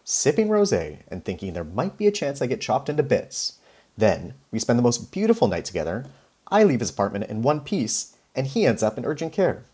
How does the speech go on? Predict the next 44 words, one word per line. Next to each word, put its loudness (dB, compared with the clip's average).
What 0
if 0
I'm 4
the 2
reason 0
that -2
he's -4
there? -6
What 4
if -2
I 2
was 6
the 4
actual 0
threat 2
all 6
along?" -2
"I -2
don't 2
know, 2
man. -2
I -4
think 4
you 4
might 6
be 6
overthinking 0
this. -8
Surely, 2
the -2
sex 2
couldn't -2
have -4
been -6
that 6
bad." -10
I 4
met 4
Felix -2
working 0
at -2
the 0
pasta 0
shack. -10